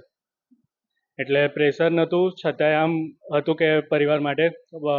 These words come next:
ઘર સપોર્ટ કરી રહ્યો છે આટલો, એટલે ભણવાનું છે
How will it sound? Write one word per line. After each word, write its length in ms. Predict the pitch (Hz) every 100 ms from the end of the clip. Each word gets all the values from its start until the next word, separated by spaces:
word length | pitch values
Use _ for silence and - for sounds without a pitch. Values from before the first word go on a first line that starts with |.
| 135 135 - - -
ઘર 160 | 143 151
સપોર્ટ 360 | 151 143 151
કરી 240 | 147 147 151
રહ્યો 200 | 147 139
છે 100 | 151
આટલો, 300 | 123 127 127
એટલે 460 | 131 143 139 139
ભણવાનું 500 | 139 135 143 143 147
છે 140 | 143